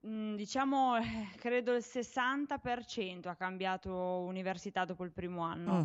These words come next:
Speaker 1: È molto
Speaker 2: vedi?
Speaker 1: frequente,
Speaker 2: Quindi
Speaker 1: perché non si hanno le, purtroppo non si ha le idee chiare e anche la scuola superiore non, in realtà non, o magari lo capisci solo quando ci sei lì, capito?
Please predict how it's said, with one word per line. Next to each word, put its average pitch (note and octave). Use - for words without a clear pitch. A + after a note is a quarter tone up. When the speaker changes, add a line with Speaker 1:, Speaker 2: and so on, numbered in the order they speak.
Speaker 1:
È F#3
molto A#3
Speaker 2:
vedi? D4
Speaker 1:
frequente, F3
Speaker 2:
Quindi E3
Speaker 1:
perché C4
non D4
si -
hanno B3
le, F#3+
purtroppo A3+
non G3+
si G#3+
ha G#3
le G#3
idee F3+
chiare F3+
e F3
anche G#3
la G#3+
scuola A3+
superiore A3+
non, F3+
in F3+
realtà F#3+
non, E3
o B3+
magari C#4
lo C4+
capisci B3+
solo D#4+
quando C#4+
ci B3
sei A3+
lì, A#3
capito? F3